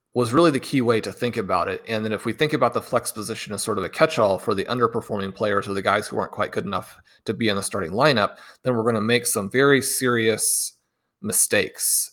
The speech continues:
as we construct our team. And so he was enthusiastic about that. Obviously, Frank put some stuff together that I'm sure was, you know, even much better explaining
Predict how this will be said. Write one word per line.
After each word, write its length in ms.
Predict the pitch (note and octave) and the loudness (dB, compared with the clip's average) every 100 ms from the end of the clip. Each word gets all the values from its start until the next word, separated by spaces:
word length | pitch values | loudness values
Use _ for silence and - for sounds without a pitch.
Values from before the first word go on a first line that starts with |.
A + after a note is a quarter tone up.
| G2+ | -2
as 160 | G2+ | -2
we 80 | G2+ | -2
construct 460 | - F2+ - E2 - | -8 -10 -6 -6 -6
our 100 | - | -10
team. 220 | - - _ _ _ _ _ _ _ _ | -12 -20 _ _ _ _ _ _ _ _
And 140 | G2+ F#2+ | -8 -2
so 400 | G2+ F#2+ - - _ _ _ _ _ _ - | 0 0 -2 -10 _ _ _ _ _ _ -2
he 100 | D3+ | 2
was 140 | D3 | 2
enthusiastic 520 | D3 C#3+ A#2+ D3 E3 A2 | 2 0 2 2 2 0
about 200 | A#2 G#2+ | 0 4
that. 160 | A2 | 6
Obviously, 400 | G2+ A2 - G2+ | 6 2 0 -4
Frank 280 | G2+ G2+ F#2+ - _ _ _ - | -4 -6 -8 -12 _ _ _ -8
put 100 | G#2 | -6
some 120 | G2 | -4
stuff 180 | - - | -6 -6
together 320 | F2 G2+ G2+ | -2 0 0
that 140 | F#2 | -2
I'm 100 | F#2+ | -4
sure 200 | F#2+ G#2+ | -4 -4
was, 400 | F#2+ F#2+ E2+ - - | -4 -6 -8 -10 -12
you 120 | F2+ | -14
know, 80 | - | -8
even 220 | G#2+ F#2+ | -8 -6
much 300 | G2 G2+ - | -4 -4 0
better 360 | A2+ G#2+ G2+ - - - _ _ _ | 2 2 0 -4 -20 -20 _ _ _
explaining 880 | - A2+ - - C3 B2+ A#2+ A2 - | -4 4 4 4 2 2 0 -2 -6